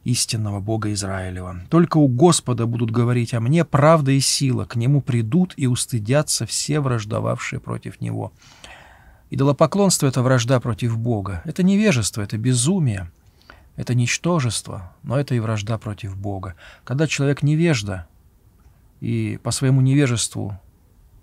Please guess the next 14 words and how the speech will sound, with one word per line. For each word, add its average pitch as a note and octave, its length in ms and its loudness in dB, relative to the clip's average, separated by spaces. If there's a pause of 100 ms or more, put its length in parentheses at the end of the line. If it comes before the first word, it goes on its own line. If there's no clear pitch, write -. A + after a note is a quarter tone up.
(220)
м, - 580 -12
фабрикует, B2 640 0
творит B2+ 320 0
себе A2+ 400 -2 (580)
каких-то A#2 400 -6
идолов, C3 520 2
истуканов, C3+ 720 0
кумиров C3 580 4
по A#2+ 120 2
своему D3+ 480 6
человеческому B2 760 -2
образу A#2 320 0
и - 20 -2
подобию, A#2 560 0